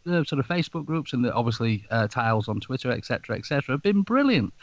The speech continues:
and it's all in Thai. And have you guys seen the translations of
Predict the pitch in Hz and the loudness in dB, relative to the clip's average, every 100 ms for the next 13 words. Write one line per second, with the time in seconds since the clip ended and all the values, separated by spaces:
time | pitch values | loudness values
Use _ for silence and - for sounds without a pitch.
0 | - - - - 254 254 - 190 165 170 | -18 -18 -14 0 4 4 4 4 4 4
1 | 170 - 254 220 117 92 _ _ _ _ | 2 0 0 0 -2 -4 _ _ _ _
2 | _ - - 202 208 175 - - 226 233 | _ 0 4 4 4 0 -10 -2 0 2
3 | 247 226 247 233 - 226 226 - 233 233 | 2 2 0 0 -4 -2 -2 0 0 0
4 | 220 254 240 165 120 98 - - 117 104 | 2 2 2 2 2 0 -4 -2 -2 -2